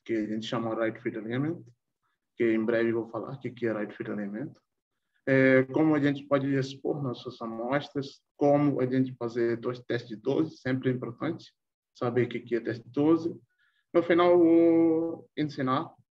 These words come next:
pouco sobre como a gente faz efeito de proximidade.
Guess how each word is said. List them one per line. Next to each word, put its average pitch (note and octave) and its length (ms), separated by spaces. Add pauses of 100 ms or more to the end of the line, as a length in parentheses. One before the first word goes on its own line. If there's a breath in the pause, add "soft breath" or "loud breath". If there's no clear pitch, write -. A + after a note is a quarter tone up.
(100)
pouco C3+ 640
sobre B2+ 320
como C#3 260
a C3+ 60
gente B2 800 (460)
faz C#3+ 280
efeito C#3 300
de B2+ 100
proximidade. B2 880